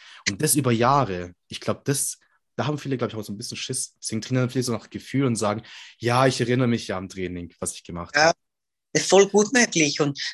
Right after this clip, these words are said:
Speaker 2: aber ich muss auch sagen, zum Beispiel gestern hatte ich auch eine Übung, wo ich mich nicht steigern konnte.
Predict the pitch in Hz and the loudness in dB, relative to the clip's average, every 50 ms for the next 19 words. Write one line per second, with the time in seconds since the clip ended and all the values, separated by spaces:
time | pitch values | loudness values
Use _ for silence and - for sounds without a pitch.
0 | - - 160 - - 185 185 - 214 196 - 170 - - - - 427 339 240 - | -2 -2 0 0 0 -2 0 0 0 0 2 0 0 0 -2 -2 0 0 -2 -2
1 | - 180 185 175 - - 175 - 175 165 - - 165 170 156 - 165 - 165 160 | -2 -2 -2 -2 -2 -4 -2 0 0 0 0 -2 -2 -2 -2 -2 -2 2 2 2
2 | 175 - 202 - - 214 202 190 180 165 151 151 151 147 - _ _ _ _ _ | 2 0 -4 -6 -6 -6 -4 -4 -4 0 2 2 2 2 -2 _ _ _ _ _
3 | - 156 143 - 160 160 160 - - - - 208 196 202 196 196 - 190 185 - | -8 -8 -4 0 -2 -2 -2 -2 -8 -4 0 2 2 2 2 -2 -4 -6 -4 -2
4 | - 262 370 302 - - - - 139 131 127 | -2 -2 -2 -4 -8 -8 -4 -2 -2 -2 -4